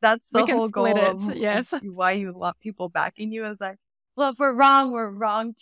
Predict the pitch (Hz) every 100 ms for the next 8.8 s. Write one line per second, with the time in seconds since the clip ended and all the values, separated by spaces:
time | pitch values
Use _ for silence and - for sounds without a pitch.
0 | 190 185 170 170 160 165 175 175 190 185
1 | 185 185 180 220 208 175 196 202 185 185
2 | - 185 185 214 - 180 262 247 - -
3 | - 302 294 294 294 247 302 320 330 277
4 | 269 240 233 240 254 330 262 220 220 208
5 | 208 214 - 196 190 - - 190 185 -
6 | - 196 - 185 175 185 190 202 190 -
7 | - 180 180 175 170 175 - 180 180 170
8 | 160 165 - 170 170 175 160 156